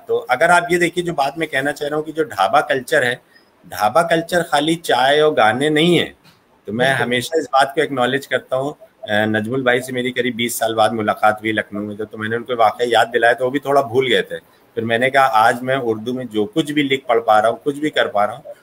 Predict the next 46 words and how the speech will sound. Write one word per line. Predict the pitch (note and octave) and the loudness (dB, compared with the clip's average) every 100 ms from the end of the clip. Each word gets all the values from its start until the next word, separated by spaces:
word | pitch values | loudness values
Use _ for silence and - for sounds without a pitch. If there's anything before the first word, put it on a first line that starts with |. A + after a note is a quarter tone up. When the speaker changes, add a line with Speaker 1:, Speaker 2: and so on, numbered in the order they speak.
| _ | _
Speaker 1:
वो | A2 | -4
आपका | A2 A#2 D#3+ - D3+ | -2 0 0 0 2
उस | C#3+ | 2
दिन | B2 C#3 C#3 | 2 0 0
का | D3 | 0
कैफे | C3+ A#2 C3+ | 2 0 0
diffuse | B2+ B2 C3+ C3 B2 | -2 -4 -2 -2 0
वाला | A#2 A#2+ | 2 0
सेशन | - G#2+ C3 B2 | 0 -2 0 0
था, | B2 | 2
जो | A#2+ | 4
आपने | A2+ A2+ A#2 | 4 2 -4
दो | G#2+ G#2+ | 0 0
प्याली | A2+ G#2+ A2 | 2 0 -2
चाय | - G#2 | 0 0
पिला | G#2 G#2 G2 | 0 0 0
के | G#2+ | 0
जो | G#2 | -4
मेरा | G2+ G2+ | -4 -2
जहन | - F2+ A2+ A#2+ | 0 0 -2 -2
जो | G#2 G2+ | -2 -2
बदला | G2 G2 A2+ | -2 2 2
था।" | - F#2+ - _ - _ _ | 2 -2 -6 _ -20 _ _
जी, | F#2 G2+ | -4 -2
तो | E2+ - _ _ _ - | -2 -8 _ _ _ -4
Speaker 2:
तो | C3+ | 0
Speaker 1:
ये | G3 G3+ G#3+ | 4 6 6
Speaker 2:
एक | E3+ E3+ - - - | 4 2 -2 -6 -14
टेम्परेरी | - F#3 G3+ | -10 -2 0
Speaker 1:
जी। | G#3 | 2
Speaker 2:
landscape | F3 F#3 E3+ F#3+ G3 G3 | 4 2 0 -2 -4 -4
भी | F3 | -6
है | D#3+ E3 E3+ | -2 0 0
और | D#3+ D#3+ | -2 -4
एक | D#3+ | -6
तरह | F3 E3 | -6 -6
से | E3+ | -6
मोटिवेशन | D#3+ D#3 D#3 D#3 F3 | -10 -8 -8 -6 -6
भी | F3 | -6
कई | E3+ D#3+ D#3 | -4 -4 -4
बार | D3+ D3+ | -6 -6
वहाँ | D3+ | -8
seniors | D3 D3 C#3 D3 | -12 -14 -12 -12
से | - D#3 D3+ | -10 -6 -6
एक, | - | -6
एक | - | -14